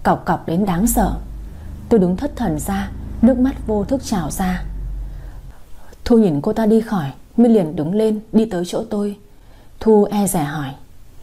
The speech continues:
"Mày không sao chứ Huyền?" Tôi lắc đầu nhưng mà cổ họng nghẹn đắng không nói nên lời. Thu thấy vậy chỉ biết thở dài, đưa cho tôi miếng khăn giấy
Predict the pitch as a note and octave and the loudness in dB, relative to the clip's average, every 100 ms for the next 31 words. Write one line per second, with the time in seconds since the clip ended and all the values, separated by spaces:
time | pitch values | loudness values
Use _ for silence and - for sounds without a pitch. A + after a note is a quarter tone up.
0 | - - - G3 F#3 A3+ A3 A3 A3 B3+ | -20 -12 2 2 4 2 4 0 2 2
1 | A#3 F#3 D#3 C#3+ - - - - - - | 2 2 0 -8 -18 -20 -20 -20 -20 -20
2 | - - - A3+ G3+ G3 B3+ - G3 E3 | -18 -18 -4 2 4 4 0 0 0 0
3 | C#3+ - - A3+ A#3 - - C#3+ D#3+ C#3 | -2 -8 0 4 4 2 -2 -4 -4 -4
4 | E3+ D#3+ - D3 F#3+ A3+ A3+ F#3 G3 A3+ | -4 -4 -6 -6 -6 0 2 2 4 4
5 | G3+ D#3+ C#3+ - - - - - - - | 4 2 -2 -8 -18 -20 -20 -20 -18 -10
6 | - A3 G3+ F3+ G3+ G#3 - - D#3 A#3+ | 2 4 4 2 0 -2 -2 0 0 0
7 | A#3+ F#3 D#3+ F#3+ D#3+ C#3+ C#3+ - - A3+ | 0 -2 -2 -2 -2 -4 -8 -16 -2 2
8 | A#3+ A#3 A#3 A3+ F#3 F3 - A3 G#3+ E3+ | 2 2 0 2 2 0 0 0 2 -2
9 | F#3 | -2